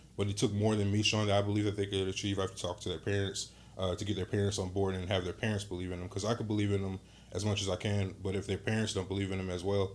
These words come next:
they're not getting that same reinforcement at home. Um, so then working with the students, not just to get the grades, but also showing them how do you apply for college, how do you get the fafsa, um,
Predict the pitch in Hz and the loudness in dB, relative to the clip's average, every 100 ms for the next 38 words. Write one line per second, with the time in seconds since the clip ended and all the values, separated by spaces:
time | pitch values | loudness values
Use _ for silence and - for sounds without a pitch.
0 | - - 98 95 101 98 95 90 95 92 | -10 -10 -4 0 0 0 -2 -2 -2 -2
1 | 92 85 92 87 87 82 87 87 - - | -4 -4 -4 -4 -6 -6 -6 -8 -12 -20
2 | - - - 92 90 85 - - - - | -20 -20 -6 -2 -2 -4 -12 -20 -2 4
3 | 107 127 120 113 110 113 107 - 110 104 | 6 8 8 4 4 0 0 2 2 2
4 | 98 - - - - 107 107 107 101 - | 0 -6 -10 -18 -2 2 2 2 0 2
5 | 101 95 92 - - - 95 117 123 101 | 2 4 2 -4 -16 -14 0 2 2 0
6 | 110 113 104 104 - 87 104 101 101 107 | 4 4 2 -2 -4 0 0 0 0 2
7 | 101 98 95 95 - - - - 110 107 | 2 2 -2 -4 -10 -20 -20 0 2 4
8 | 104 101 107 104 98 - 98 95 - - | 2 2 4 2 0 0 0 0 -4 0
9 | 107 101 98 101 - 101 98 - 87 87 | 0 2 -2 -4 -2 -2 -2 -2 -6 -8
10 | - - - 90 92 90 | -14 -20 -8 -4 -2 -4